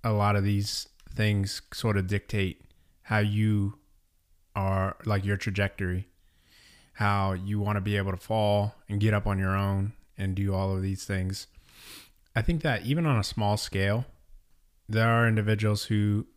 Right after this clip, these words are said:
might feel weight, the weight of that and not be able to say, "No, I am doing this on my own. These decisions are mine and I'm making them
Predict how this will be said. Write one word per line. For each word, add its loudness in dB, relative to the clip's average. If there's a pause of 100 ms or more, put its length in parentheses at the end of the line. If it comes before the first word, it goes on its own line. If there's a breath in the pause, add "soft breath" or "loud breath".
might -2
feel 0
weight, -2
the 0
weight 0
of -2
that -6 (460 loud breath)
and -2
not 0
be 4
able 4
to 2 (280)
say, 0 (260)
"No, 0
I 4
am 2
doing 2
this -4
on -6
my -4
own. -6 (120)
These 0
decisions 0
are 2
mine 2
and 2
I'm 2
making 0
them 2